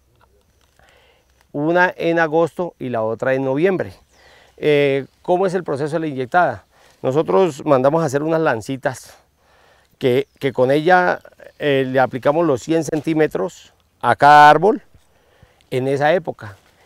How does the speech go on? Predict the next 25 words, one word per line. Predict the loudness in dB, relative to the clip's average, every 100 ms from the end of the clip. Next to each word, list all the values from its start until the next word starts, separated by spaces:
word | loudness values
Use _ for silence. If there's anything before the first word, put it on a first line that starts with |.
| _
Es, | -2 -2 -2 -4
es | -2 -2 -4 -18 -8
una | -2 0
de | 2
las | 0
formas | -2 -4 -4
de |
ayudarnos | -4 0 0 0 -2 -8 -10 4
para | 4 4
que | 0 -4 -4 -4
el | -6
café, | -2 0 4 4 4 _ _ _ _ _ _ _ _ _ _
el | -2 0
café | 0 2 2 0 -6 _ _ _ _ _ _ _ _ _
se | -14 -4 -2
nos | 0
mantenga | -2 0 2 4 4 2 -2 _ -20 _ _ _ _ _ _ _ _ _ _
de | 0 2
buen, | 4 4 2 -2
de | -2 0
buen | 2 2 2
follaje, | 0 4 6 8 6 2 0 -4 _ _ -4
de | 0
buena | 2 2
producción, | 2 2 2 -2 2 6 6 2 -2